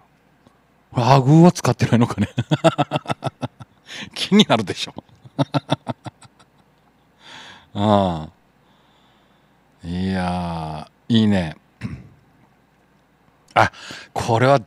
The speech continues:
絶対うまいな、これ。タコライスカフェキジムナーさんの、うん、一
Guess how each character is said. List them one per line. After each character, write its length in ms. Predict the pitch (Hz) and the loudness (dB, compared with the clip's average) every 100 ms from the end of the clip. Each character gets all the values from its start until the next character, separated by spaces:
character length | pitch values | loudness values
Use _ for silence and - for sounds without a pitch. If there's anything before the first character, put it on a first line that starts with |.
| _ | _
絶 240 | - 117 - - | 0 0 0 0
対 160 | 123 | 2
う 60 | 117 | 2
ま 100 | 104 | 0
い 60 | |
な、 100 | 92 87 | -2 -4
こ 60 | |
れ。 160 | 85 78 - _ _ _ _ _ _ _ _ _ _ _ _ _ _ _ _ | -6 -6 -14 _ _ _ _ _ _ _ _ _ _ _ _ _ _ _ _
タ 100 | 135 | 2
コ 100 | 143 | 4
ラ 100 | 151 | 4
イ 60 | 139 | 4
ス 100 | - | 2
カ 140 | 135 | 0
フ 80 | 131 | 0
ェ 60 | 123 | 0
キ 120 | 123 | 0
ジ 100 | 120 | 2
ム 100 | 120 | 4
ナ 120 | 117 | 4
ー 20 | 113 | 4
さ 140 | 117 | 2
ん 100 | 95 | 0
の、 300 | 85 78 - _ _ _ _ _ _ _ _ _ _ _ _ _ _ _ _ | -2 -4 -10 _ _ _ _ _ _ _ _ _ _ _ _ _ _ _ _
う 60 | 98 | 0
ん、 240 | 101 90 82 | 0 0 -2
一 120 | 107 | -6